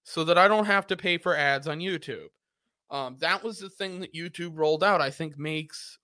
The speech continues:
all the sense in the world, right? Um, a site like Odyssey is going to be harder for content creators to make money, the same way it'll be harder on Rumble for content creators to make money,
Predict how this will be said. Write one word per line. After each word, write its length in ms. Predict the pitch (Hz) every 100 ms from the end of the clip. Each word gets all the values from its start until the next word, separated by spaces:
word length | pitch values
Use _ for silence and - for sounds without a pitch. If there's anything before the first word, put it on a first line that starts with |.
| _
all 220 | 170 185
the 100 | 175
sense 340 | 170 180 165 160
in 80 |
the 60 | 147
world, 360 | 139 113 - - _ _ _ _
right? 260 | 131 131 131 _ _ _ _
Um, 280 | 131 123 95 _ _ _ _
a 100 | 143
site 440 | 143 - 202 226 -
like 440 | 170 160 156 - - _ -
Odyssey 720 | 147 175 175 - 123 107 135 _ _ -
is 120 | 139
going 280 | 170 185 190
to 120 | 185
be 360 | 160 165 139 -
harder 500 | - 165 185 185 170
for 180 | - 151
content 480 | 156 170 170 165
creators 380 | - 151 139 131
to 80 | -
make 200 | 135 127
money, 360 | 123 107 104 135 _ _ _ -
the 80 |
same 280 | 135 170 180
way 140 | 190 180
it'll 120 | 175
be 100 | 156
harder 420 | 147 151 160 156 131
on 140 | 131
Rumble 460 | 131 143 165 131 -
for 160 | -
content 400 | - 131 120 131
creators 360 | - 120 117 -
to 80 | 117
make 180 | 107 113
money, 340 | 113 104 127